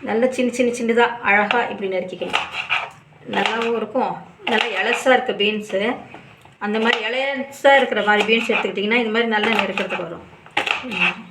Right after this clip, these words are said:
குட்டி குட்டியா நறுக்கிக்கணும் சூப்பரா இது மாதிரி. இந்த மாதிரி நம்ம இந்த ஃபுல் பீன்ஸையும் இப்போ வந்து நறுக்கிடலாம். Welcome to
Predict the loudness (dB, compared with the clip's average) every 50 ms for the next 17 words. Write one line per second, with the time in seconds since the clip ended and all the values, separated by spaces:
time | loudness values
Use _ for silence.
0 | -20 -20 _ _ -20 -14 -12 -6 -6 -6 -6 -4 -4 0 2 2 2 2 0 -2
1 | -6 -8 -10 -10 -10 -12 -12 -8 -8 -6 -6 -4 0 2 2 2 2 -2 -6 -8
2 | -8 -8 -10 -10 -4 -6 -4 -2 0 -2 -2 -2 -4 0 2 2 4 6 6 6
3 | 6 6 4 4 4 4 4 2 2 -2 -2 -4 -2 2 2 4 4 4 4 4
4 | 4 4 4 2 4 4 4 4 4 0 0 0 0 0 4 4 4 4 4 0
5 | 0 2 2 2 4 4 2 2 2 0 -2 -8 -16 -20 -20 -20 -20 -20 -20 -20
6 | -20 -20 -20 -20 _ _ _ _ _ _ _ _ _ _ _ _ _ _ _ _
7 | _ _ -6 -4 -2 0 2 0 0 2 0 0